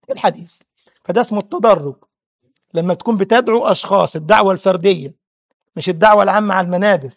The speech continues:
لا، الخطيب على المنبر بيتكلم على الإسلام ككل، على الأحكام ككل، تمام؟ بيوجه الناس في قضايا الأمة ككل. إنما أنا بتكلم عن الدعوة الفردية مع زوجتك، مع ابنك، مع صديقك، مع كذا،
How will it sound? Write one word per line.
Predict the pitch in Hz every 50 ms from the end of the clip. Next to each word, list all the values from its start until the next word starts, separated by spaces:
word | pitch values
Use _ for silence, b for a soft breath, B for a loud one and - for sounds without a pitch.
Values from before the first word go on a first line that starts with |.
| _ _ _ _ _ _ _ _ _ _ _
لا، | - 170 175 170
الخطيب | 156 - - 170 175 175 226 247 202
على | 202 196 196 190
المنبر | 208 240 262 262 247 269 269 262
بيتكلم | 254 214 208 202 - _ 233 247 247 220 214
على | 208 226
الإسلام | 240 170 - 214 226 233 214
ككل، | - 311 - - 254 254 196 147 127 139 _ _ _ _ _ _ _ _ _ _ _ _ _ _
على | _ - -
الأحكام | - - _ _ _ 233 247 254 226
ككل، | - 233 226 226 269 269 262 202 156 131 131 _ _ _ _ _ _ _ _ _
تمام؟ | - 165 196 233 277 311 330 320 - _ _ _ _ _ _ _
بيوجه | 175 180 180 180 220 240 208 180 202 214 196 202
الناس | 208 208 226 247 262 277 277 - - -
في | - 214
قضايا | 208 - 208 202 226 254 247 240
الأمة | 226 - - 247 254 269 262 254
ككل. | 247 269 254 - - 285 294 240 180 151 - - _ _ _ _ _ _ _ _ 190
إنما | 180 196 220 233 240
أنا | 233 226
بتكلم | 226 214 - - 269 294 277 262
عن | 233 226 226
الدعوة | 214 180 247 262 262 240 240
الفردية | 226 - - 214 208 196 185 247 247 233 214 202 190
مع | 185 185 196 190
زوجتك، | 180 180 226 220 - _ - 185 - 196
مع | 190 180 190 -
ابنك، | - 208 202 190 190 185 175 - _ _ _ _ -
مع | 190 202 202 202
صديقك، | 190 - 220 220 196 226 233 220 220 226 202 -
مع | 208 202 196 196 185
كذا، | - 226 226 226 208 220 196